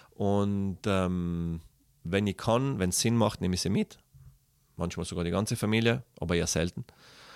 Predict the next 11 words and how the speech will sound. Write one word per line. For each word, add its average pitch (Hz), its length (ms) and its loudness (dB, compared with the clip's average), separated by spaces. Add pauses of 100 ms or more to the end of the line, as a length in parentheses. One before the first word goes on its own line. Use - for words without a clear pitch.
(320)
Und, 110 640 4
äh, 101 560 6
da 92 320 0
sie 98 360 2
zum 90 260 -2
Glück 92 260 -4
zurzeit 87 480 -2
nur 87 100 -4
fünfzig 92 320 -6
Prozent 92 460 0
arbeitet 92 760 0